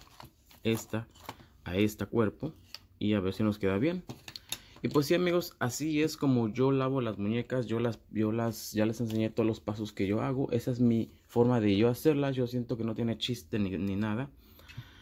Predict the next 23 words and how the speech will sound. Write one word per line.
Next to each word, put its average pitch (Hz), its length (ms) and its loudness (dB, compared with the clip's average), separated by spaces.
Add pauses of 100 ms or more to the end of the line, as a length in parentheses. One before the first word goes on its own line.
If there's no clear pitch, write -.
(240)
Así - 260 -2
que 123 380 0 (1600)
me 127 140 6
imagino 120 380 2
que - 80 0
ustedes 127 340 -2
también 117 340 0
han 117 120 -2
de 113 60 -2
hacer 110 200 -4
algo 110 220 -2
muy 110 200 0
similar, 107 520 -4
o 110 140 -2
algo 107 180 -2
más 98 200 -4
mejor, 131 360 -4
o 110 60 -2
algo 104 140 -4
más 110 160 -4
diferente 101 440 -6
que 95 140 -6
yo. 175 220 0